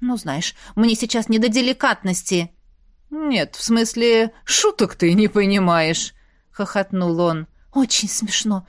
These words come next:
Такая шутка, что просто уписаться от смеха можно! Я «Кстати, в, в лесочек забегу», вдруг осознала Вера и метнулась назад в кустики.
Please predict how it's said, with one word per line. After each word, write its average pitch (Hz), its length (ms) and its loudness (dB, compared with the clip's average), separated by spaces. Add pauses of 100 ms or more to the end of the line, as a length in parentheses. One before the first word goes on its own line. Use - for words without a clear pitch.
(320)
Такая 277 340 0
шутка, 269 520 -2 (140)
что - 200 -2
просто 339 360 0
уписаться 226 640 0
от 226 100 -4
смеха 233 360 0
можно! 214 500 2 (640)
Я 311 200 2 (220)
«Кстати, 269 640 0
в, 233 280 -6
в 233 100 -4
лесочек 269 520 0
забегу», 240 600 2 (500)
вдруг 214 360 -4
осознала 202 600 0
Вера 285 340 2
и 254 140 -2
метнулась 294 580 0
назад 302 400 -2
в - 120 -20
кустики. 165 640 -8